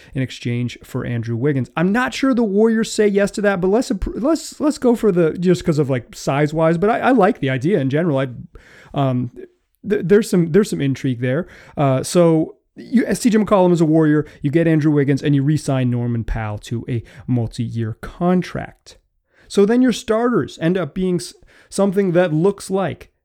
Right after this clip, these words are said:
Damian Lillard, Norman Powell, Andrew Wiggins, Robert Covington, Mi-, and Miles Turner. And then off the bench,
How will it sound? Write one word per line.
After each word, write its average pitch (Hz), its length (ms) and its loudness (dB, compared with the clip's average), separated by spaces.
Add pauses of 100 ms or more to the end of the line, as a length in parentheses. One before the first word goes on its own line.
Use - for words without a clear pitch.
(260)
Damian 220 380 4
Lillard, 123 320 -8 (320)
Norman 196 400 4
Powell, - 420 -12 (220)
Andrew 233 600 2
Wiggins, - 520 -2 (460)
Robert 190 520 -2
Covington, 196 560 -2 (520)
Mi-, 127 420 0
and 147 220 2
Miles 208 540 0
Turner. 226 500 0
And 147 160 0
then 190 180 0
off 214 380 0
the 208 100 0
bench, 180 720 -2